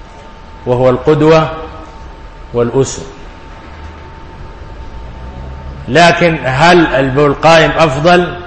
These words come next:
أو البول جالس؟ نقول: الأفضل البول جالس. طيب، لماذا بال النبي صلى الله عليه وسلم قائما ما دام أن البول جالس هو الأفضل؟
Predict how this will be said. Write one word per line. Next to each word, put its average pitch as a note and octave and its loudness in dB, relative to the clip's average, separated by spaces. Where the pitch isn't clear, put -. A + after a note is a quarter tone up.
أو C#3 4
البول C#3+ 4
جالس؟ C#3 2
نقول: B2 0
الأفضل C3+ 2
البول C3 2
جالس. B2+ 0
طيب، F3 4
لماذا F#3 4
بال D#3+ 4
النبي D3 0
صلى C3+ 0
الله C#3+ 0
عليه - -
وسلم C3+ 0
قائما C#3 2
ما B2 4
دام C#3+ 4
أن B2 2
البول C3+ 2
جالس C#3 4
هو C3+ 4
الأفضل؟ B2 0